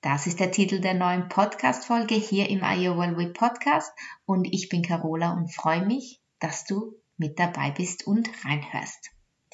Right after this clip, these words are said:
Lass uns also loslegen mit diesem, mm, so brenzligen Thema. Denn vielleicht hast du es dir auch schon oft gesagt. Ab morgen wird alles anders.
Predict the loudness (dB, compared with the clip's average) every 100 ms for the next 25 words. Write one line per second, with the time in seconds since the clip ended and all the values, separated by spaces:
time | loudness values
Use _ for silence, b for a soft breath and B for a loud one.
0 | B B B B B 6 8 8 6 6
1 | 6 2 0 0 2 2 4 4 2 2
2 | 2 4 4 4 0 -6 _ B B 6
3 | 6 6 6 8 8 4 2 -2 0 2
4 | 4 4 4 2 4 4 4 4 6 4
5 | 2 4 4 4 -2 -2 0 0 0 -2
6 | -10 _ _ _ _ _ _ -20 2 2
7 | 4 4 2 0 -2 -2 0 2 2 0
8 | -2 -4 -6 -6 -2 -2 -4 -8 -18 -14
9 | B B B B B 2 6 8 8 8
10 | 6 6 4 4 2 -2 -2 0 0 0
11 | -2 -8